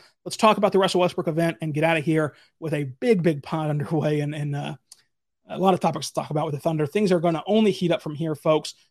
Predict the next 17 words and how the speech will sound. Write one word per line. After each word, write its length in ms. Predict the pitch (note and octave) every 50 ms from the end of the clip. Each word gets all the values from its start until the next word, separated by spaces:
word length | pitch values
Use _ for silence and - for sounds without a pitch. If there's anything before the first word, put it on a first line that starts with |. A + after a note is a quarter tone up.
| _ _
So 120 | - E3
make 200 | E3+ G3+ A3+ G#3
sure 160 | - - A3
you 60 | G#3
go 80 | F#3 F#3
to 80 | F3+ D#3+
Bet 320 | C3+ B2+ F3+ F3+ G3+ - -
Online, 560 | F#3+ G3 G3 G3 F#3 F3+ F3 F3 E3+ D#3 D3+
because 280 | D3 C#3 - E3 D#3 D3
there's 140 | E3 D#3
a 80 | D3+ D3
lot 460 | C#3+ B2+ D3+ D#3+ E3 F#3+ G#3+ B3 C4+
of 60 | C4
good 120 | A#3+ A#3 G#3
stuff 240 | - - G3+ - -
over 140 | D#3+ D3
there. 180 | D3 - - -